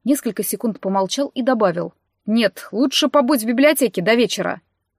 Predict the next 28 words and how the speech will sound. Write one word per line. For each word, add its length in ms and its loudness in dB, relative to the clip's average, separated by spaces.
С 120 -10
этими 240 -6
словами 440 -2
парни 380 -2
стремительно 580 0
покинули 420 0
полигон, 500 0
а 80 -8
у 40 -4
меня 220 -2
появилось 560 -4
очень 420 -2
нехорошее 640 -2
предчувствие. 760 -4
"Что-то 440 -12
случилось?" 840 -4
Каэр 280 -2
вскарабкался 600 -6
на 80 -4
моё 160 0
плечо, 380 -4
потёрся 440 -6
носом 340 -4
о 60 -2
щёку, 400 -4
щекоча 460 -2
усами 340 -2
кожу. 500 -2